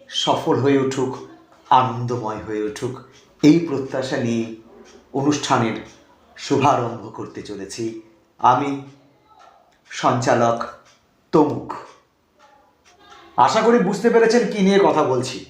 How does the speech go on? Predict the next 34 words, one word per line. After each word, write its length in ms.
হ্যাঁ, 360
অ্যাঙ্কারিং, 600
অনুষ্ঠানের 720
অ্যাঙ্কারিং, 500
অর্থাৎ 340
সঞ্চালনার 880
দায়িত্ব, 500
তাই 180
তো? 80
যারা 560
সবার 460
আগে 540
মঞ্চে 340
উঠবেন 360
অনুষ্ঠানের 360
শুরুতে, 300
বা 100
অনুষ্ঠানটাকে 640
একটা 320
ছন্দে 480
বাঁধবেন, 460
সুতো 420
দিয়ে 260
বেঁধে, 240
বেঁধে, 300
বেঁধে 240
যাবেন 320
এবং 220
সূত্রধরের 800
মতো 200
কাজ 240
করে 260
যাবেন 320
যিনি 300